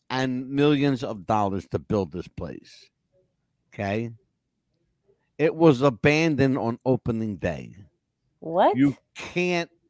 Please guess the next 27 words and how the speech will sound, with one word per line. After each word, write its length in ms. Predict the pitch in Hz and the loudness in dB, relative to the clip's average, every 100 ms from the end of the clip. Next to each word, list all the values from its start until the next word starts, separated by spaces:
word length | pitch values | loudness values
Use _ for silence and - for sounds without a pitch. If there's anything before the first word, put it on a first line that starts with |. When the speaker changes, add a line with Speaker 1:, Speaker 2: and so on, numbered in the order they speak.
| _ _ | _ _
Speaker 1:
make 640 | 101 113 127 127 - - - | -12 -4 -2 -2 -6 -20 -18
this 560 | 98 85 107 95 - - _ _ _ - | -16 -4 -2 -2 -8 -20 _ _ _ -4
up. 280 | 87 - - - _ _ - - | -4 -4 -12 -14 _ _ -14 0
It 200 | 139 - - | 0 0 10
opened 640 | 185 226 - 277 277 202 - _ _ | 10 10 6 6 6 2 0 _ _
one 500 | 90 90 123 214 202 | -6 2 4 4 2
day, 440 | 151 87 71 58 _ _ _ _ _ 160 | 0 0 -6 -20 _ _ _ _ _ -2
and 80 | |
Speaker 2:
One 180 | 165 190 | 2 2
Speaker 1:
that 180 | 220 - | 0 0
was 140 | 170 156 | 2 2
Speaker 2:
day. 160 | 131 | 2
Speaker 1:
it, 120 | 101 - _ | -4 -10 _
and 160 | 127 131 | -8 -4
they 160 | 131 127 | -4 -4
left 440 | 117 139 - - | -4 -4 -4 -12
it. 120 | 95 _ _ _ _ _ _ _ _ _ _ _ _ _ | -12 _ _ _ _ _ _ _ _ _ _ _ _ _
You, 160 | 120 135 | -12 -10
and 220 | - 160 | -8 -8
you 140 | 160 156 | -4 -4
have 340 | 139 214 214 | -4 -6 -6
to 120 | - 165 | -12 -10
shake 440 | - 196 185 - | -6 -4 -4 -6
your 140 | 175 156 | -4 -2
head 220 | 165 175 | 0 -2
and 180 | 151 123 | -4 -8
think, 320 | 143 131 107 | -10 -10 -14